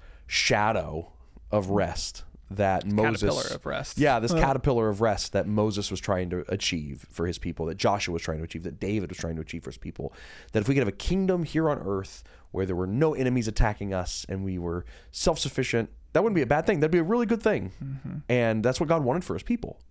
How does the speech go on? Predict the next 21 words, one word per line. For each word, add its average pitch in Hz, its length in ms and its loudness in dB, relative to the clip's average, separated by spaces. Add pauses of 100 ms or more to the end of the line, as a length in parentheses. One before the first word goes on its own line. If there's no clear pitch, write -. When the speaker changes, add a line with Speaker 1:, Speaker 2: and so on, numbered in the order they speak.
Speaker 1:
Like, 104 280 0
that 107 160 0
they 123 140 2
would 127 120 2
have 110 240 0
this 98 300 -2 (440)
picture 156 680 2 (640)
of 117 100 4
a 107 60 2
kingdom 117 580 4
at 110 180 0
rest, - 540 -4 (880)
but 127 320 2
it 123 60 6
was 123 140 2
only 120 180 2
a 87 40 -2
shadow 113 680 2
of 104 120 0
the 107 80 0
reality 104 840 0